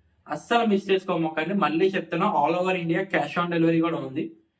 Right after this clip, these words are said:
Cash on delivery కి హండ్రెడ్ రూపీస్ కొరియర్ ఛార్జ్ అవుతుంది, హండ్రెడ్ రూపీస్ పే చేసి ఆర్డర్ బుక్ చేసుకోవాలి. ఆన్లైన్ పేమెంట్, ఫ్రీ షిప్పింగ్ అనమాట. And మీకు ఇందులో ఏ డిజైన్ అయితే నచ్చిందో ఆ డిజైన్ ని కామెంట్ కూడా చేయండి. ఫస్ట్ వన్ అయితే ఫస్ట్ డిజైన్, సెకండ్ వన్ అయితే సెకండ్ డిజైన్ కామెంట్ చేయండి. మళ్ళీ చెప్తున్నా,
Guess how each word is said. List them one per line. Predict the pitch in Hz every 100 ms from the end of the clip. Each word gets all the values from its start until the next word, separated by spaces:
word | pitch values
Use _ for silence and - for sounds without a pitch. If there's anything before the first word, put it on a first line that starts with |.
| _ -
Cash | 156 - 190
on | 190
delivery | 190 190 196
కి | 170
హండ్రెడ్ | 156 151
రూపీస్ | - 175 -
కొరియర్ | 165 165 170
ఛార్జ్ | 175 170 170
అవుతుంది, | 165 165 185 180
హండ్రెడ్ | 143 139
రూపీస్ | 143 - -
పే | 151 156
చేసి | 170 170
ఆర్డర్ | 143 143 143
బుక్ | 135 147
చేసుకోవాలి. | 135 139 135 127 127 _ _ - 170
ఆన్లైన్ | 214 233 220
పేమెంట్, | 202 208 202 185
ఫ్రీ | 185 180
షిప్పింగ్ | 165 165 147
అనమాట. | 135 135 196 - _ _ -
And | 208 247
మీకు | 247
ఇందులో | 220 269 190 185
ఏ | 240
డిజైన్ | 247 247 254
అయితే | 247 226
నచ్చిందో | 196 190 170 220 247 262
ఆ | 175 170
డిజైన్ | 165 226 247
ని | 277 -
కామెంట్ | 170 170 240 247
కూడా | 233 196
చేయండి. | 151 123 123 _ _ 156
ఫస్ట్ | 156 190
వన్ |
అయితే | 175 170
ఫస్ట్ | 170 165 180
డిజైన్, | 185 180 160
సెకండ్ | 160 156
వన్ | 151
అయితే | 147
సెకండ్ | 151 165 165
డిజైన్ | 165 165
కామెంట్ | 151 143 151 147
చేయండి. | 123 139 - - _ _ -
మళ్ళీ | 151 175 196
చెప్తున్నా, | 175 - 170